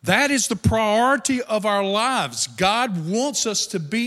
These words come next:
in loving relationships. That's his design for us as humans, in relationship with him, with others, and with ourselves. Loving ourselves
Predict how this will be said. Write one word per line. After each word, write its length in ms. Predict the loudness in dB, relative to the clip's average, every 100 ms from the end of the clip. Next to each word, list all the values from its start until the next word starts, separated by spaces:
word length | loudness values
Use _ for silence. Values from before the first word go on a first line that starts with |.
| -4
in 440 | -4 -2 -2 -2 0
loving 520 | 0 0 -4 -6 -4
relationships. 1080 | -4 -2 -4 -4 -6 -8 -8 -8 -10 -10 -4
That's 240 | -2 -2
his 180 | -4 -6
design 640 | -8 -6 -4 -4 -4 -6
for 240 | -8 -4 -4
us 200 | -4 -4
as 140 | -4
humans, 760 | -4 -4 -6 -4 -2 -4 -6 _ _ _ _ _ _ _ _ _ _ -6
in 160 | -4
relationship 600 | 0 -2 -2 -4 -4 -4
with 160 | -4 -4
him, 480 | -2 -2 -2 -6 -10 -12
with 180 | -10 -6
others, 600 | -2 -2 -2 -4 -4 -6 -12 _ _ _ _ _ _ -10
and 240 | -10 -6
with 200 | -6 -4
ourselves. 920 | -4 -2 -2 -4 -6 -10 -10 -10 -10 -16 _ _ _ _ -6
Loving 340 | -4 -2 -2
ourselves 920 | -2 0 0 -2 -4 -4 -10 -12 -12